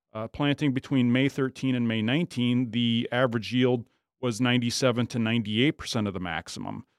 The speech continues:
So this year, you know, obviously we wanna get that corn in as soon as possible, but if we're pushing mid-May and we're still planting corn, I still think it has, uh, full yield potential or close to it.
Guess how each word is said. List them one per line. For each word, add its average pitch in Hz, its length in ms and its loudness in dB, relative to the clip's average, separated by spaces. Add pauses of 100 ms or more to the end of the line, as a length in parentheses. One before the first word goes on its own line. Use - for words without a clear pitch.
(180)
So 127 580 4 (420)
this 165 260 2
year, 151 360 8
you 139 160 4
know, 120 340 2
obviously 135 420 2
we 123 80 4
wanna 123 240 4
get 123 180 -2
that 117 120 -6
corn 131 320 0
in 120 140 4
as 110 100 0
soon 123 220 2
as 107 100 0
possible, 139 600 2
but 113 320 4 (340)
if - 140 -6
we're 208 100 4
pushing 165 460 4
mid-May 131 520 6
and 139 160 6
we're 117 80 4
still 131 240 0
planting 123 440 -2
corn, 131 400 2 (280)
I 143 140 4
still 240 300 4
think 220 240 4
it 165 80 2
has, 160 440 6
uh, 143 260 10
full 160 280 2
yield 180 240 4
potential 123 460 0
or 127 400 4
close 147 420 2
to 180 240 2
it. 95 200 2